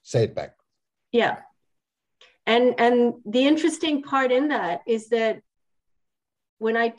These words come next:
Speaker 2: when I say, you know, "You see, you have it. You've, you've got it. It's right there.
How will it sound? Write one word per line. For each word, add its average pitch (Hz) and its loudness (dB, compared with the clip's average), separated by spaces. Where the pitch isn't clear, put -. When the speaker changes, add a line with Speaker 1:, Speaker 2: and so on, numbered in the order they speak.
Speaker 2:
when 226 -6
I 214 -6
say, 294 -8
you 240 -6
know, 269 -4
"You 240 -14
see, 277 -8
you 262 -2
have 269 -2
it. - -10
You've, 226 -10
you've 247 -8
got 294 -2
it. 165 -8
It's - -8
right 240 0
there. 247 -4